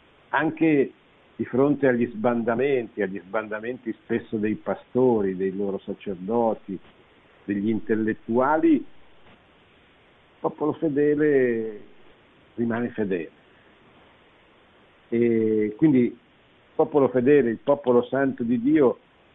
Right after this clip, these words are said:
per Papa Francesco vuol dire qualche cosa di specifico, di particolare.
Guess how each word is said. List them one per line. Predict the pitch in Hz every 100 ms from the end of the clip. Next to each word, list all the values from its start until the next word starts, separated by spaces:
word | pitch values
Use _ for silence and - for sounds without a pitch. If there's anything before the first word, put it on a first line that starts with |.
| _ _
per | 113 107 107 101
Papa | 123 127 120
Francesco | 113 113 - 139 143 127
vuol | 113 110 110
dire | 127 131
qualche | 131 117 - 104
cosa | 131 120
di | 107 107 _
specifico, | - 107 - 151 127 101 - 101
di | 98
particolare. | - 98 - 98 98 92 87